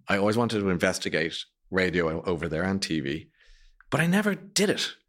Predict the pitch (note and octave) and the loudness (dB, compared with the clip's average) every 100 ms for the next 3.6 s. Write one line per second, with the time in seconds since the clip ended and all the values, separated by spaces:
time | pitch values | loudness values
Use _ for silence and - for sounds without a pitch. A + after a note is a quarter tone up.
0 | _ _ _ - E3+ - B3 A3 F3 C#3+ | _ _ _ -4 -4 0 2 4 2 2
1 | F#2 F2 - C#3+ D#3 F3 - A3 F#3+ - | 0 -4 -4 -2 0 -2 2 0 2 0
2 | B2 F2+ G2 B2 D3+ - F#3+ F3+ F3 G3+ | 0 0 0 2 2 2 2 2 4 4
3 | G#3 - F#3 F3 A#2+ F2 | 4 4 4 2 0 -2